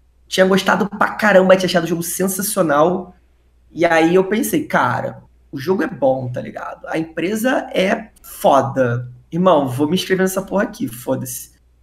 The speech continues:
E aí me inscrevi. E aí deu certo, cara. Eu fui, fui chamado, entrei na academia, conheci pessoas fantásticas, o pessoal que trabalha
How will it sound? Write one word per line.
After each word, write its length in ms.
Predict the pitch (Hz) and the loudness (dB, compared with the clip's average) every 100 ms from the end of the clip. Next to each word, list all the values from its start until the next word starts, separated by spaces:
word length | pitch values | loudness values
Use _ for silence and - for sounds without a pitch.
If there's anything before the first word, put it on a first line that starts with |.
| _ - | _ 2
E 40 | |
aí 120 | 139 | 4
me 60 | 147 | 4
inscrevi. 680 | 147 214 202 147 135 131 - - _ _ _ | 2 2 2 4 2 0 -18 -20 _ _ _
E 100 | 131 | -2
aí 560 | 147 160 165 220 220 - _ _ | 2 4 4 2 -2 -8 _ _
deu 140 | - 220 | 4 6
certo, 560 | 220 185 190 196 202 | 6 6 6 4 0
cara. 260 | - 156 143 | 2 4 4
Eu 40 | |
fui, 280 | 131 156 160 | 0 0 0
fui 140 | 160 170 | 0 -2
chamado, 1040 | - 165 156 151 170 214 180 220 233 233 - _ _ _ - | 2 4 4 4 4 2 2 0 0 -2 -14 _ _ _ -10
entrei 280 | 151 151 165 | -6 -2 0
na 80 | 165 | 2
academia, 880 | 175 165 151 147 151 175 185 185 185 | 2 2 2 0 0 0 2 4 4
conheci 360 | 185 160 - | 2 -2 -2
pessoas 400 | - 160 - 160 | -4 -4 -2 -4
fantásticas, 1080 | - 160 175 - 160 147 156 160 165 - 151 | -2 -2 -2 -2 0 4 4 4 0 -6 -6
o 60 | - | -6
pessoal 240 | 147 151 | -4 -4
que 80 | - | -4
trabalha 300 | - 147 147 | -2 2 4